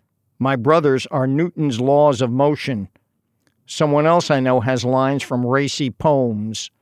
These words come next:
The doctor says it's in the paper I signed. There is less than a zero point four percent chance that your floaters may contain advertisements from the company.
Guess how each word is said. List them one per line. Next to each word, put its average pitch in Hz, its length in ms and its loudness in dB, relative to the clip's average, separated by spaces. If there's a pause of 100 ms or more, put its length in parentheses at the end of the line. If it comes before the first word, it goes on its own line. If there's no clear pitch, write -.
(720)
The 139 80 -2
doctor 160 460 2
says 143 280 0
it's 131 220 -4
in 160 140 0
the 143 80 0
paper 139 500 -4
I 120 80 -2
signed. 101 640 -6 (560)
There 123 180 -2
is 104 200 -4
less 147 340 -4
than 117 220 -4
a 101 80 -2
zero 139 440 -2
point 135 380 -4
four 131 260 -4
percent 127 440 -6
chance 101 520 -8
that 113 220 -6
your 139 160 -2
floaters 101 680 -6
may 120 200 -4
contain 123 600 -6
advertisements 87 840 -8
from 98 240 -8
the 107 100 -6
company. 92 520 -10